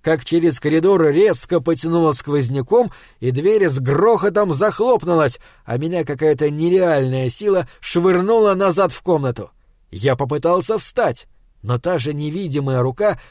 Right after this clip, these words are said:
подняла мое тело в воздух и, набирая скорость, понесла прямо на закрытую дверь. Все происходило очень быстро, но я успел осознать, что этого столкновения с железным полотном моему телу не пережить.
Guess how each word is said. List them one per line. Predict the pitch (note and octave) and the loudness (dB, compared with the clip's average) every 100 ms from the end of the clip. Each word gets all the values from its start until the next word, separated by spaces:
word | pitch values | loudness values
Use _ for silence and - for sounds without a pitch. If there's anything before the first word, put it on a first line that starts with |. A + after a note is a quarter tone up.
| _ | _
подняла | D3 D3 E3 G3 A3 F3 | -2 -2 0 0 2 2
мое | D3 C#3+ | 0 0
тело | C3+ F3 D3+ C3 | 0 0 2 0
в | |
воздух | B2 G#3 A3 A#3 - - _ | 0 0 0 0 -4 -8 _
и, | - C3 | -6 -4
набирая | D3 D#3+ F3+ E3+ | 0 2 4 4
скорость, | D3+ - A3 G#3+ F#3 - - | 2 2 4 4 0 -4 -4
понесла | F3+ F3 E3+ G3+ G#3+ F#3 | -4 -2 -4 -2 -2 0
прямо | F3 G#3+ A#3 A3 G#3 | -2 -2 -2 0 -2
на | G3+ | -2
закрытую | E3+ F#3 E3 E3+ D#3 D#3+ | -2 -2 0 0 0 -2
дверь. | C3+ C3 G2+ - _ _ _ _ | -2 -2 -4 -8 _ _ _ _
Все | - - D#3 | -8 -2 0
происходило | D#3 D3+ - C3+ D3+ D#3 | 0 -2 -2 -2 0 2
очень | D3+ - D3+ | 0 -2 -6
быстро, | D#3+ G3 - C3 A2 _ _ | 0 0 0 -4 -6 _ _
но | - C3+ | -4 0
я | D#3 F3+ | 2 2
успел | E3+ - E3+ D3+ | 0 0 2 2
осознать, | B2+ D3 A#2+ D#3 F3+ | 0 -2 -2 -4 -6
что | - F3 | -2 -2
этого | E3 D#3 D3+ | 0 0 0
столкновения | - D#3+ C#3 D3 D#3+ F#3+ E3 D#3 | 2 0 2 -2 0 0 0 -2
с | A2 | 0
железным | C#3+ E3+ D#3+ C3 D3+ C3+ | 0 4 2 2 -2 0
полотном | D#3 D3+ B2+ C3+ F#3+ F#3+ | 2 2 0 0 0 0
моему | F#3 E3+ F3+ | 0 0 0
телу | - E3+ G#3 | 0 -2 0
не | G#3 G3+ | -2 -2
пережить. | G3 G#3+ G#3+ E3 E3+ B2+ | -2 -4 -4 0 -2 -2